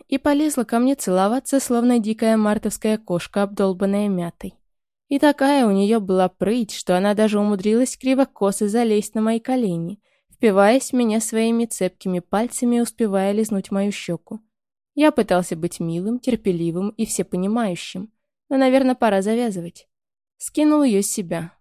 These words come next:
просто отшвырнул на её сиденье, а затем поспешно вышел из тачки, сразу же направляясь к её двери. Открыл, цепко ухватил Лиану за загривок пальто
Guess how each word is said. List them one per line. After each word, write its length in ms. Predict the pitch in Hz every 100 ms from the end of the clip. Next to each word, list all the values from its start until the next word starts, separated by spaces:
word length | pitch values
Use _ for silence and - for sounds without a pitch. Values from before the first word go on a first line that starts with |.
| _
просто 320 | 302 311 202
отшвырнул 580 | 196 185 180 180 208 262 _ _ _
на 60 | 254
её 240 | 254 208
сиденье, 600 | 220 233 180 180 175 180 -
а 100 | 220
затем 300 | 262 302 294
поспешно 560 | 220 - 254 - 202
вышел 300 | 175 202 190
из 140 | 175 -
тачки, 520 | - 175 - - 202 _ _ _
сразу 400 | - 226 190 190
же 100 | 196
направляясь 640 | 240 226 240 196 175 175 -
к 60 |
её 180 | 185 185
двери. 440 | 175 208 190 175 _ _ _ _ _
Открыл, 440 | 294 285 208 233 269 _ _
цепко 340 | - 196 -
ухватил 400 | 180 196 185 185
Лиану 360 | 175 180 175 175
за 100 | 170
загривок 540 | 170 175 180 175 190
пальто 460 | - 170 - - 254